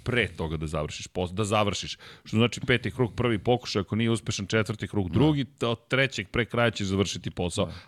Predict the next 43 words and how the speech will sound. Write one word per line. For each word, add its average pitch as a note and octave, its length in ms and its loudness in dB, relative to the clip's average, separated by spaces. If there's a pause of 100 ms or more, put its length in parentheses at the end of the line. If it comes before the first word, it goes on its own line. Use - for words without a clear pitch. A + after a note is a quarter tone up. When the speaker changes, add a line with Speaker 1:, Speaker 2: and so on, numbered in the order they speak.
Speaker 1:
ako A#2+ 400 2
zaista F#2 320 -2
možeš. F#2+ 420 0
Speaker 2:
Ovo G#2+ 260 6
je A#2+ 60 2
bila A2+ 280 2
vožnja G#2+ 400 2
poput - 560 -2 (400)
Ene G2 760 2
na, G2 400 -8
na, G2 200 -4
na F#2+ 160 -2
prošlom F2+ 400 -2
sprintu, F2+ 680 -4
gde F2 140 -4
s-, - 160 -10
gde, E2+ 340 -8
gde E2+ 160 -12
smo - 160 -6
isto E2+ 200 -6
videli E2+ 240 -2
da E2 120 -4
se, E2 240 -2 (380)
da F2 140 -4
se F2+ 160 -4
ispravlja, F2+ 380 -2
da E2+ 120 -4
zna E2+ 200 2
da D#2+ 120 -2
ima, D#2 260 -2
da F2+ 240 -8
zna E2+ 200 -6
da D#2 100 -8
ima E2 140 -4
tempo. D#2 400 -8
I E2+ 180 -6 (100)
naravno, E2 300 -4
posle - 340 -10
na E2 100 -6
trci - 300 -8
sledećeg D#2+ 380 -8
dana D#2+ 180 -8
pokazao, D#2+ 720 -6